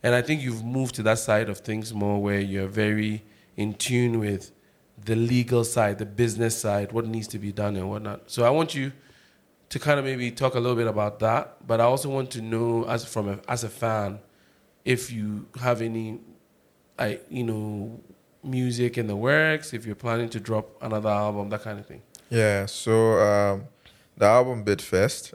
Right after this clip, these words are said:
Speaker 2: um, I was gone for a while, and just because I was, like, uh, the last thing I put out was in twenty twenty-one, uh, for this year,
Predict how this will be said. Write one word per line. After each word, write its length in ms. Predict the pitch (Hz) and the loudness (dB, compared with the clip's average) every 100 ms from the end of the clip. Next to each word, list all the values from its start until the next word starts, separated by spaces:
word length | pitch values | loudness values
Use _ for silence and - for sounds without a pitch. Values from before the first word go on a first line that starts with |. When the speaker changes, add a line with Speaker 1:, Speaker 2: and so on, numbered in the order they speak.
| - | 0
Speaker 2:
um, 480 | 95 92 92 90 92 _ - _ | 2 4 2 0 -6 _ -20 _
I 100 | 98 | 4
was 120 | 110 | 6
gone 220 | 120 147 - | 6 6 6
for 260 | 127 110 | 6 8
a 40 | 98 | 10
while, 440 | 98 123 160 - - | 10 8 4 -4 -4
and 720 | 95 98 95 92 92 90 90 104 _ _ _ _ _ _ _ _ _ _ _ _ _ _ _ _ - | 2 4 4 4 2 0 -6 -12 _ _ _ _ _ _ _ _ _ _ _ _ _ _ _ _ -8
just 580 | 110 123 139 - - - | 6 8 8 6 -12 -12
because 380 | 110 104 113 117 | -10 4 6 6
I 120 | 98 | 4
was, 300 | 90 87 - | 2 -2 -2
like, 220 | 92 90 95 | 0 2 4
uh, 140 | 92 | 2
the 140 | 92 | 2
last 340 | 95 101 104 - | 4 4 4 -2
thing 140 | 98 | -4
I 100 | 90 | -4
put 240 | - 92 95 | -4 -4 0
out 440 | 85 82 - - - | 0 -2 -10 -14 -10
was 220 | 87 85 | -8 -6
in 220 | 85 85 90 | -6 -8 -6
twenty 280 | 87 - | -6 -6
twenty-one, 580 | - 82 - 87 95 156 - _ _ _ _ _ - | -8 -8 -6 -2 0 0 -6 _ _ _ _ _ 0
uh, 360 | 87 85 85 | 2 2 -2
for 200 | - 92 | -4 -4
this 340 | 85 110 113 101 | 2 2 2 -2
year, 520 | 98 90 87 87 | 2 4 4 2